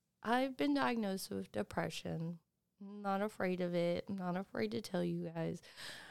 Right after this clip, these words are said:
Um, I have anxiety. I'm on the, <laughs> I'm pretty sure I have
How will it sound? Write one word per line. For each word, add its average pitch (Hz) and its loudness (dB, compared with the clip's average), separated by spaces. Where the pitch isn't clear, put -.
Um, 196 6
I 208 6
have 220 6
anxiety. 226 6
I'm 233 6
on 233 8
the, 196 4
<laughs> - -2
I'm 226 6
pretty 262 2
sure 208 2
I 190 6
have 180 2